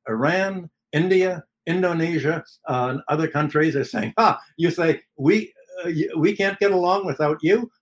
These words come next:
Who is providing your manufacturers? Who is providing your raw materials? Who is providing your oil and gas? Who's providing your agriculture, uh, your, uh, and your, your, the helium, uh, the titanium,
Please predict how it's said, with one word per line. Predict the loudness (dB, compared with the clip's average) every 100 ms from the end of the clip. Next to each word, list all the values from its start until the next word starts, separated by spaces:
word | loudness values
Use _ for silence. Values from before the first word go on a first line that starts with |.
| _ _ 2
Who | 4 4
is | -2 -4
providing | -2 0 2 2 2
your | 0 0
manufacturers? | -2 -4 -4 -4 -6 -8 -10 -14 -14 -20 _ _ 2
Who | 4
is | 4
providing | 0 -2 0 0 0
your | 0 0
raw | -2 -2
materials? | -4 -4 -2 -2 -6 -10 -20 _ _
Who | 4 4
is | 4
providing | -2 -2 0 2 0
your | -2 -6 -4
oil | -2 -2 -4
and | -6 -4
gas? | -4 -4 -10 -18 -20 _ 0
Who's | 0 2
providing | -2 0 2 2 0
your | -2 -4
agriculture, | -4 -6 -6 -4 -4 -4 -6 -6 _ -12
uh, | -4 -2 -2 -2
your, | 0 2 2 0 -10 -8
uh, | -8 -10 -14 -8
and | -4 -2 0
your, | -2 -2 -2
your, | -4 -4 -10 -16 -10
the | -2 0
helium, | 0 0 0 -2 -6
uh, | -12 -6 -6 -6 _ _
the | 0 2 0 -4
titanium, | -6 -2 -2 0 -2 -6